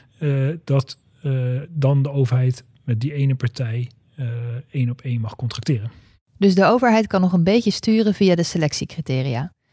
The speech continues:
Speaker 2: En je noemde net ook dat het zo kan zijn dat er maar één serieuze gegadigde is. Dan mogen ze voor die partij kiezen. Wanneer is dat zo?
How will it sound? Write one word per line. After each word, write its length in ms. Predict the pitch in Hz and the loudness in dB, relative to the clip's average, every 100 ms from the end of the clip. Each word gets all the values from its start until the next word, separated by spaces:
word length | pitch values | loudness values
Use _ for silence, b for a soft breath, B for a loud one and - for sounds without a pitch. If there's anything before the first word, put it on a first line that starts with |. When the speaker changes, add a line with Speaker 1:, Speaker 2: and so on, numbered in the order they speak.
| _ - | _ -6
Speaker 2:
En 160 | - 208 | 4 6
je 80 | |
noemde 280 | 226 247 233 | 6 6 6
net 200 | 196 190 | 4 4
ook 220 | 196 254 | 2 0
dat 120 | - 208 | 0 -2
het 100 | 202 | 2
zo 160 | 208 | 2
kan 180 | 202 185 | 4 4
zijn 160 | 170 196 | 4 2
dat 120 | 196 | 2
er 100 | 185 | 0
maar 120 | 175 | 0
één 200 | - 220 | 4 4
serieuze 540 | 226 202 185 170 165 160 | 4 4 4 4 4 2
gegadigde 600 | 170 - 196 135 - 131 | -2 0 2 0 -4 -8
is. 240 | 135 - - | -8 -12 -8
Dan 180 | 190 196 | 0 4
mogen 260 | 190 185 180 | 4 4 0
ze 100 | 165 | 0
voor 120 | 160 | 2
die 100 | 214 | 2
partij 360 | 208 - 143 | 0 0 -2
kiezen. 320 | 143 143 - - _ | -2 -8 -8 -12 _
Wanneer 320 | 185 208 240 247 | 0 2 2 0
is 120 | - | -4
dat 120 | 156 | -6
zo? 180 | 135 | -4